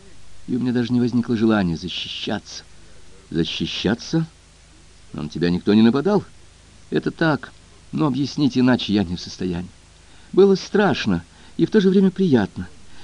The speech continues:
Мне казалось, что я как бы полая, пустая внутри. Я полетела кувырком, ударилась головой обо что-то твёрдое. У меня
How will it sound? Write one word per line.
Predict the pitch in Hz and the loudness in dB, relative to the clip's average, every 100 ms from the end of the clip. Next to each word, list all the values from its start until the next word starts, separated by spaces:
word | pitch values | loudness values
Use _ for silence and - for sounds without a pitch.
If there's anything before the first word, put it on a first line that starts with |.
| - | -10
Мне | - 190 180 | 2 4 6
казалось, | 165 165 160 | 4 4 2
что | - 156 | 2 4
я | 156 | 4
как | 143 151 | 2 0
бы | 160 | 0
полая, | 165 - 233 117 92 87 | 0 0 4 4 4 2
пустая | - 123 - 233 147 | -4 -8 -2 2 2
внутри. | 95 95 101 92 - - - - | 2 -2 -2 -2 -4 -20 -20 -6
Я | 185 | 0
полетела | 180 180 214 175 | 4 4 6 4
кувырком, | 120 117 117 117 120 107 - - - | 6 4 4 6 6 4 0 -20 -6
ударилась | 135 123 143 113 98 | -2 2 6 6 6
головой | 104 107 127 104 | 4 6 6 4
обо | 95 | 0
что-то | - 120 - | 0 -2 -2
твёрдое. | - 113 117 95 92 | 2 4 6 4 2
У | 101 | 4
меня | 107 113 | 4 4